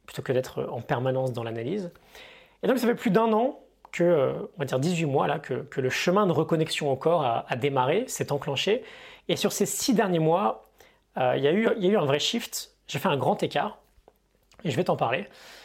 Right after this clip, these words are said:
Premièrement, j'ai voulu me lancer dans un projet en me basant, euh, complètement sur, euh, mon intuition, sur mon ressenti, un projet avec mes tripes.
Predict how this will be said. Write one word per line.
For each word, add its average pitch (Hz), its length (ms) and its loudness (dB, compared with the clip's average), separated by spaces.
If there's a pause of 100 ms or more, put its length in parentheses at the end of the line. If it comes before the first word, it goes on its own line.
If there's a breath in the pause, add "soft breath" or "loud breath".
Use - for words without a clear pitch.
(920 loud breath)
Premièrement, 220 340 2
j'ai 208 120 0
voulu 160 160 2
me 170 80 2
lancer 175 220 2
dans 156 200 0
un 131 160 -2
projet 147 460 0
en 151 60 -2
me 127 100 -4
basant, 127 400 -2
euh, 208 120 -12 (160)
complètement 180 540 -2
sur, 120 360 -4
euh, 117 40 -4
mon 120 180 -4
intuition, 143 460 -4
sur - 180 -8
mon 123 280 -6 (140)
ressenti, 151 600 -4 (760 soft breath)
un - 40 -20
projet 208 240 2
avec 175 160 -2
mes 127 80 -4
tripes. - 320 -12